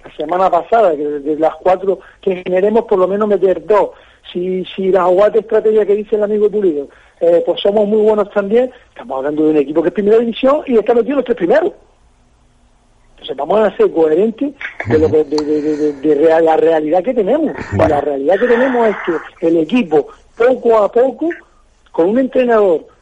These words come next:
Speaker 1: que ha llegado
Speaker 2: Bueno, yo, yo no,
Speaker 1: ahora
Speaker 2: yo no, yo no digo eso del equipo poco a poco. Yo creo que el equipo ya desde la temporada pasada ya dejó muestras con once jornadas sin perder, nueve victorias y dos empates, eh, el pasado año,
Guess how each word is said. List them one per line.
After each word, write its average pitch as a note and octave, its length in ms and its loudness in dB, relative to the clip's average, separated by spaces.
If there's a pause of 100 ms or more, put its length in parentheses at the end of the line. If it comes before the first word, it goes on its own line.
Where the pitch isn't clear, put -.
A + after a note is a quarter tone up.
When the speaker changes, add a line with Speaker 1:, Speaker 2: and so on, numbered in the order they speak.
Speaker 1:
que F#3 100 0
ha G#3+ 100 4
llegado F#3+ 460 0
Speaker 2:
Bueno, C3+ 260 0
yo, - 20 -6
yo D#3 160 2
no, G3 60 2
Speaker 1:
ahora G3+ 120 0
Speaker 2:
yo G3 120 2
no, A3+ 140 2
yo G3 120 0
no G#3+ 100 -2
digo F#3 180 2
eso E3+ 180 0
del D#3 80 -2
equipo C#3 240 -4
poco A2 180 -2
a G2 40 0
poco. F#2+ 200 -2
Yo C3 140 0
creo D#3 140 0
que C#3+ 80 -2
el C3+ 40 0
equipo B2+ 300 0
ya B2+ 240 2
desde A#2 240 0
la G#2+ 140 0
temporada A#2 340 0
pasada A#2+ 380 0
ya A#2 160 0
dejó A2 580 0
muestras B2+ 440 0
con A#2 580 -2
once C#3 260 -2
jornadas B2+ 420 0
sin A#2+ 140 -2
perder, A#2+ 300 2
nueve C3 220 -2
victorias A#2+ 380 0
y A2+ 40 0
dos A2 180 2
empates, G2+ 480 -2
eh, F#2 1080 -2
el F#2+ 80 -2
pasado G#2+ 400 2
año, B2 300 0